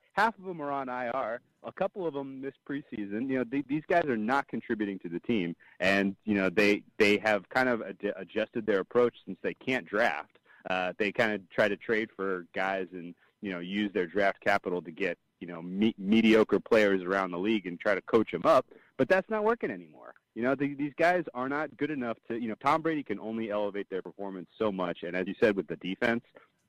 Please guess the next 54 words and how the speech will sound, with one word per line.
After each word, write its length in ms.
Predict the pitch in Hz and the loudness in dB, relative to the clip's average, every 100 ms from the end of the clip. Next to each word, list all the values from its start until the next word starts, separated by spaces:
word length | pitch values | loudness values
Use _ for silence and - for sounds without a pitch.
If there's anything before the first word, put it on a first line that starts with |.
| _ | _
like, 200 | 87 78 - | 0 0 0
they 160 | 101 | -2
do 180 | 90 82 | -2 -8
not 300 | 73 92 92 | -6 -2 -2
have 180 | 90 73 | -2 -4
the 60 | 76 | -6
horses. 420 | 76 - 69 64 - _ _ | -10 -10 -16 -20 -20 _ _
They 100 | 87 | 0
don't 100 | 92 | 2
have 160 | 95 87 | 2 0
the 60 | 78 | -4
speed. 380 | - 107 113 113 - _ - | -4 2 2 2 -2 _ -6
They 100 | 85 | -4
don't 200 | 95 95 | -2 0
have 160 | 90 78 | -2 -2
the 60 | |
power. 460 | 92 92 92 92 90 - | 0 2 2 0 -2 -2
They 280 | 95 95 98 | 0 0 -2
are, 420 | 87 82 80 80 - | -6 -6 -6 -8 -12
you 120 | 98 85 | -12 -10
know, 80 | 82 | -2
they, 240 | 107 113 113 - | 2 2 2 2
they 160 | 131 | 2
can 220 | - 110 - | 4 0 2
overpower 800 | 123 151 151 143 139 139 139 - | 2 2 0 2 4 2 -2 -10
a 80 | 98 | -14
team 280 | - 123 120 | -10 -8 -8
with 140 | - | -10
a 40 | 82 | -10
bad 280 | 92 95 | -6 -2
offensive 480 | 107 107 120 107 101 | -2 -2 -6 -12 -10
line 280 | 92 98 110 | -8 -6 -6
like 160 | 90 - | -10 -12
Houston, 380 | 101 104 127 123 | -12 -10 -6 -6
like 140 | 110 - | -6 -6
we 100 | 107 | -4
saw 140 | 113 107 | -2 0
week 220 | 104 - | -2 -6
one. 340 | 90 98 117 - - - - | -4 -4 -4 -6 -16 -20 -4
Uh, 180 | 92 92 | 0 0
but 180 | 87 95 | 0 0
when 140 | 101 | 0
they 120 | 110 | 0
go 180 | 120 131 | 4 4
up 120 | 139 | 4
against 300 | 127 113 110 - _ 98 | 0 -2 -4 -6 _ -14
a 40 | |
team 280 | - 113 107 | -6 -4 -2
that 100 | 95 | -2
has 200 | 95 82 | -2 -4
a 40 | |
competent 440 | - 98 - 117 113 | -2 -2 0 -2 0
offensive 480 | 110 117 110 113 | 0 -2 -8 -6
line, 360 | 101 104 101 104 | -4 -2 -2 -6